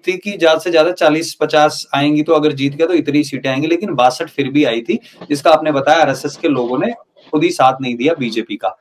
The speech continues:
क्योंकि अंदर उनकी अलग ही चीजें चल रही हैं। लेकिन अब की बार वो सिर्फ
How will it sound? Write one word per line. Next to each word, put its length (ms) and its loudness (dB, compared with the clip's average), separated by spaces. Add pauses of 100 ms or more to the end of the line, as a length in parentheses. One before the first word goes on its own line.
(260)
क्योंकि 220 0
अंदर 240 2
उनकी 280 0
अलग 280 2
ही 80 0
चीजें 320 -4 (200)
चल 180 -2
रही 240 -6
हैं। 120 -16 (340)
लेकिन 380 0
अब 240 2
की 80 -6
बार 280 4 (680)
वो 540 4
सिर्फ 520 0